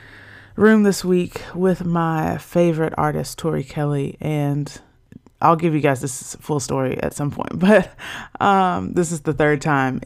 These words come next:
within a year that I've seen her. And if you know me, you know I'm a huge fan, but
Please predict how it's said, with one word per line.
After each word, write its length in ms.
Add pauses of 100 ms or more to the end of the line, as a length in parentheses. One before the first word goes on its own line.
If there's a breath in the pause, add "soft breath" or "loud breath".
within 280
a 40
year 380
that 100
I've 160
seen 200
her. 220 (400 loud breath)
And 580
if 140
you 80
know 220
me, 140
you 160
know 180
I'm 140
a 40
huge 520
fan, 360
but 280